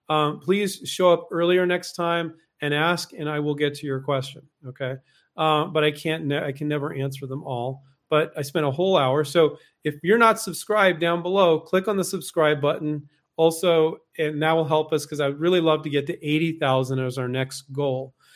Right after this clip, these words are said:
Um, even the pat-, we have sixty thousand subscribers, which is, you know, for some YouTube channels, that's not a lot, but for our space, we're the biggest guy on the block. I mean,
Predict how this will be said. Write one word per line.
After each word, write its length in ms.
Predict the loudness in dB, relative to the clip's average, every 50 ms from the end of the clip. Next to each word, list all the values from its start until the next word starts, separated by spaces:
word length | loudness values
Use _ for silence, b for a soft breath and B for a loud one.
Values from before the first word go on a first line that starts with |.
| b b b b 2
Um, 340 | 4 4 4 4 0 -4 b b b b b
even 240 | -2 0 2 2 2
the 80 | 0
pat-, 320 | -2 0 4 4 4 4 4
we 100 | 2 2
have 100 | 2 2
sixty 280 | -2 -4 -4 -2 2
thousand 260 | 4 6 6 6 4 -2
subscribers, 600 | -6 -8 -2 0 2 2 4 4 2 0 0 -4
which 200 | -4 -2 0 -4
is, 180 | -4 -4 -6 _ _ _ _ _ _ _ -6
you 100 | -2 2
know, 160 | 4 4 2
for 140 | 2 0 -4
some 240 | -2 -2 -2 -2 -2
YouTube 320 | -4 -6 -4 -6 -8 -8
channels, 380 | -2 0 0 2 2 0 -2 -2
that's 200 | -6 -6 -4 -4
not 100 | -2 -2
a 60 | 2
lot, 260 | 2 2 2 2 0
but 180 | -4 -6 -4 -4
for 180 | -6 -4 -2
our 180 | 2 2 2 2
space, 500 | 0 0 0 0 0 0 -2 -8 -12 _ -10
we're 200 | -4 -2 -2 0
the 120 | -2 -4
biggest 400 | -4 -4 -4 -4 -4 -6 -6 -6
guy 140 | -6 -6 -4
on 120 | -4 -4
the 60 | -6
block. 400 | -8 -6 -6 -4 -4 -6 -6 -8 -8
I 40 | -6
mean, 260 | -4 -4 -4 -4 -6